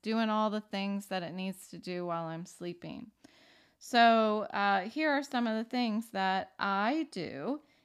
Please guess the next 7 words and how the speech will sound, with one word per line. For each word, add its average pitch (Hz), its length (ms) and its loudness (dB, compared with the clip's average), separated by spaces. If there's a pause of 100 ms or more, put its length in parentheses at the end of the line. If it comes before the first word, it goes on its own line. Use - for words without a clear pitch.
(120)
in 208 180 -2
order 196 400 -2
to 202 200 -8
get 180 600 0 (1300)
sleep. 311 500 -4 (1700)
Um, 196 600 2 (360)
so 220 680 4